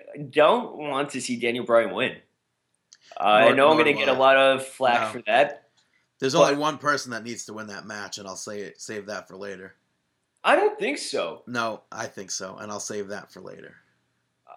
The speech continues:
Speaker 1: I know you're saving it for predictions, but I feel like Ziggler, Barrett, Harper, Dean Ambrose doesn't really need it, but I feel like Ziggler, Barrett, and Harper could really benefit from that, especially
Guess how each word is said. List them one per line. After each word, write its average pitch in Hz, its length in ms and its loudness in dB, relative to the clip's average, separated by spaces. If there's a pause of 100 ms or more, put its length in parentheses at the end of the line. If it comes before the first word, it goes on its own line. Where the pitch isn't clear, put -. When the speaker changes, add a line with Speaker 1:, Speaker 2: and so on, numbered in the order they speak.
(120)
Speaker 1:
I 156 140 2
know 196 140 0
you're 202 140 2
saving 185 300 -2
it 175 100 -4
for 165 100 -4
predictions, 131 840 -4 (420)
but 170 280 4
I 175 160 4
feel 254 280 0
like 226 340 2 (320)
Ziggler, 190 720 0 (460)
Barrett, 170 640 2 (460)
Harper, 170 800 2 (420)
Dean 233 220 -2
Ambrose 233 400 2
doesn't 196 260 -2
really 190 260 0
need 127 260 -2
it, 98 280 -6 (420)
but 196 120 6
I 196 60 2
feel 254 120 2
like 220 100 0
Ziggler, 202 640 2 (260)
Barrett, 165 560 0
and 143 120 -8
Harper 160 460 0
could 135 260 -8
really 170 240 0
benefit 156 520 -2
from 90 160 -16
that, 76 220 -8 (420)
especially 220 720 0